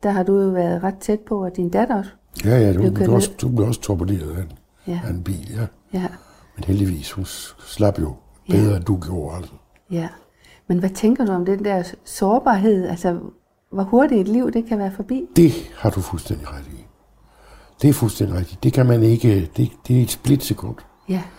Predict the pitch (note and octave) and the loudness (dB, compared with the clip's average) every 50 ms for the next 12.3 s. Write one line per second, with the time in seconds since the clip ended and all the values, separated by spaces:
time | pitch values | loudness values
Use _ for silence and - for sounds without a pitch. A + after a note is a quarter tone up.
0 | - - - - - - - _ - - - A#2 A#2+ G#2 G#2 B2 A#2+ A#2 A2+ A2 | -20 -20 -20 -20 -20 -20 -20 _ -20 -10 -6 -4 -2 2 4 4 4 6 4 4
1 | G#2 G2 F#2+ G2 F#2 F2 F2 F2 F2 F2 D2 - - - _ _ _ _ - - | 4 4 2 2 0 -2 -2 -4 -4 -6 -8 -10 -14 -20 _ _ _ _ -20 -12
2 | - - G2 B2 C3 - - D3 A#2 - C3 B2+ A2 G2+ F#2 - - A2+ A#2 G2+ | -8 -2 0 2 2 2 2 0 0 2 2 2 2 0 -2 -4 -4 -4 -4 -6
3 | G2+ F#2 D#2+ - - - _ _ _ _ _ _ _ - G#2 E2 B2+ C3 - _ | -8 -10 -12 -14 -20 -20 _ _ _ _ _ _ _ -4 -2 -2 -2 -2 -4 _
4 | _ - - A#2 G2+ F#2+ A#2+ C#3 C3 A2 G2+ F#2+ G2 F#2+ F#2+ G2 G2+ - _ _ | _ -4 -4 -2 0 0 0 0 0 -2 -4 -6 -6 -4 -4 -6 -6 -8 _ _
5 | _ _ _ _ _ _ _ - - - - _ _ _ _ _ - G#2 G#2+ F#2 | _ _ _ _ _ _ _ -20 -20 -20 -20 _ _ _ _ _ -6 -2 -2 0
6 | G2 F#2+ F#2+ G2 F#2+ F2+ F2 F2 E2 E2 C#2 B1 - _ - - - - E2+ E2+ | 0 0 0 -2 -2 -4 -4 -4 -6 -8 -10 -12 -16 _ -20 -20 -10 -6 -4 -2
7 | D#2+ F2+ B2 B2+ B2 G2 - _ _ _ _ _ _ _ _ _ _ - F#2 F#2+ | 0 2 2 2 2 0 -4 _ _ _ _ _ _ _ _ _ _ -4 -4 -2
8 | - - - - A#2 G#2 G#2+ G2 F#2+ G#2 G#2 - - C#3+ C3 A2 G#2+ A#2+ A#2 - | -2 -2 -2 0 0 2 2 2 2 2 0 0 2 2 2 4 4 2 2 0
9 | - A#2 A#2 A2+ A2 G#2 - G#2+ G#2+ G#2 - - _ _ _ _ _ _ _ _ | 0 2 4 4 2 2 0 0 -2 -2 -4 -8 _ _ _ _ _ _ _ _
10 | _ _ _ _ _ _ _ _ _ _ _ - - G#2 - A2+ A2+ A2 A2+ A2 | _ _ _ _ _ _ _ _ _ _ _ -8 -4 -2 -2 0 0 0 0 0
11 | A#2+ G#2 G2+ B2 C3 - - A2+ A2 A2+ A2+ A2 - - A2+ A2 A2+ A#2+ - - | 0 0 2 0 0 2 0 0 2 2 0 0 -2 -4 -6 -6 -6 -8 -12 -18
12 | _ _ _ _ _ | _ _ _ _ _